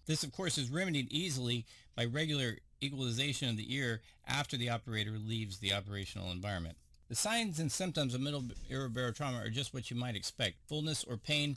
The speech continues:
You might see some transient conductive hearing loss. This is primarily from tympanic membrane dysfunction, which may result from fluid inside the ear or just from the pressure that's inhibiting the movement of the tympanic membrane. In severe cases with high pressure differentials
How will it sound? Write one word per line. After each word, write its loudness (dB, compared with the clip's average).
You 4
might 2
see 0
some 2
transient 2
conductive 0
hearing -2
loss. 2
This -2
is -4
primarily 0
from -2
tympanic 0
membrane 0
dysfunction, -2
which -4
may 0
result -2
from -2
fluid -2
inside -2
the -2
ear -2
or -2
just -2
from -2
the -4
pressure -4
that's -4
inhibiting 4
the 2
movement 2
of -4
the -2
tympanic -2
membrane. 2
In -2
severe 0
cases 2
with 0
high 2
pressure 0
differentials -2